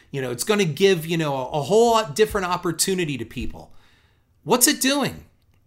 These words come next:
You are rewarding no talent. She is a pretty face. She has done nothing in her social media career whatsoever. In her career, if you wanna, I'm gonna use career in quotes, if you wanna call it that.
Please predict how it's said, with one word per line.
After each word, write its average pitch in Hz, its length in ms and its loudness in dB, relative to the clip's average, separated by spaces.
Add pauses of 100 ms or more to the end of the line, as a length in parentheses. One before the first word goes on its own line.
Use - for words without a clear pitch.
(840)
You 190 160 6
are 214 140 10
rewarding 185 960 2 (560)
no 160 320 2
talent. 156 680 -6 (720)
She - 220 2
is 175 160 6
a 180 60 0
pretty 180 300 -2
face. - 680 0 (180)
She 202 220 4
has 151 260 4
done 165 480 2
nothing 160 540 -2 (420)
in 175 200 4
her 180 220 0
social 165 520 4
media 151 400 -2
career 147 520 -2
whatsoever. 123 840 0
In 240 160 -2
her 202 180 0
career, 151 540 -2
if 123 160 -8
you 117 80 -8
wanna, 107 320 -8 (140)
I'm 123 160 -6
gonna 123 140 -8
use 120 220 -4
career 110 380 -12
in 95 80 -16
quotes, 147 420 -4
if - 120 -20
you 101 60 -20
wanna 95 160 -18
call 180 300 -2
it - 120 -10
that. 107 280 -14